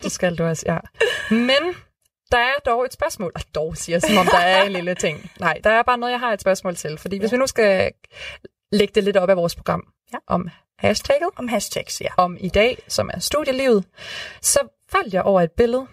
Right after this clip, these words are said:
Speaker 1: som jo
Speaker 2: Okay.
Speaker 1: som alle andre består af nogle, øh, <laughs> nogle mennesker, man ikke kender, som
Speaker 2: man
Speaker 1: står og
Speaker 2: kender.
Speaker 1: kigger ind i dit kamera, og som smiler helt vildt meget.
Speaker 2: Ja.
Speaker 1: Øhm, umiddelbart på billedet ser det ud til, at, øh,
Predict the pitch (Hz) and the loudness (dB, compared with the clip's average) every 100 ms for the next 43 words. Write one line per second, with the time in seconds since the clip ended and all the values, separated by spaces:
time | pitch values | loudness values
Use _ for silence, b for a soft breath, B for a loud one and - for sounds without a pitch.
0 | _ - - 208 233 214 - 233 185 180 | _ -8 -4 0 0 2 2 4 4 4
1 | 160 185 254 262 202 190 - 208 190 165 | 2 0 -2 0 0 -2 -4 -4 -2 -4
2 | 151 151 156 151 147 143 143 - - 190 | -4 -6 -2 -2 0 -2 -2 -8 -4 -2
3 | 160 143 185 180 185 233 175 156 165 - | -2 -2 -2 2 0 0 -2 -2 -4 0
4 | 208 240 311 - - - - 202 - 254 | 2 4 0 -2 -8 -8 -4 -4 2 4
5 | 202 247 240 196 202 170 170 - 233 190 | 4 2 0 2 0 -4 -6 -2 0 0
6 | 175 175 - 202 220 - - 240 165 170 | 0 0 0 -2 -4 -6 -4 -4 -2 0
7 | 185 156 160 160 160 170 175 202 190 302 | 0 0 0 2 4 4 2 0 0 2
8 | 190 180 175 170 170 - - _ B B | 2 2 0 -6 -10 -12 -16 _ B B
9 | B - 571 294 269 220 196 196 233 247 | B 0 0 2 2 0 0 -4 0 2
10 | 226 - 202 202 254 262 - 214 220 226 | 2 2 -2 -2 -2 -4 0 0 0 -4
11 | - - 190 175 | -6 0 0 0